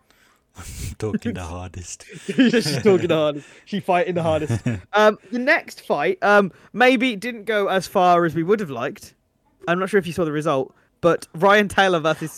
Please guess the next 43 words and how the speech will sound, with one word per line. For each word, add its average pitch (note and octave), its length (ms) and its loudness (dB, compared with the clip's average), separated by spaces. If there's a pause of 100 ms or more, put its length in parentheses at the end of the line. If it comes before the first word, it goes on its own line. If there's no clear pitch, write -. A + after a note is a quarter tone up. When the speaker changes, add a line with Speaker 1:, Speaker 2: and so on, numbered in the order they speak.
Speaker 1:
Oh B2+ 300 2
Speaker 2:
Swarms. - 20 0
Speaker 1:
my F#2 320 -2
God, G2+ 320 -4
this A2 220 -10
one, G#2+ 420 -4
the - 140 -4
One A2+ 180 -2
Punch - 320 -4
King. G2 320 -6 (120)
Speaker 2:
<laughs> - 100 -12
One A4+ 480 2
Punch F4 400 2
Man. C#4 320 6 (120)
Speaker 1:
Oh, A4+ 120 8 (100)
Speaker 2:
One F#4+ 260 6 (280)
Speaker 1:
is C3+ 100 0
he, E4 80 6
Speaker 2:
anime C#4 580 6
villain. G3 460 4
Speaker 1:
was - 140 -6
he B3+ 80 0
Speaker 2:
<laughs> - 0 -
Speaker 1:
claiming C3 400 -8
that, - 180 -8
like, G#2 440 -12 (260)
he G#2+ 60 -12
broke G#2 260 -8
something G2+ 280 -14
in G2 100 -12
his F#2+ 180 -10
eye F#2+ 400 -10
or E2+ 260 -14
his F2 160 -16
eye F2+ 160 -10
socket? - 220 -12
Speaker 2:
So, G#3+ 320 6
so A3 220 0
one, G#3 420 -4
one B3 260 -2
jab A3 340 0
from F#3+ 180 -2
Swarms F3+ 480 -6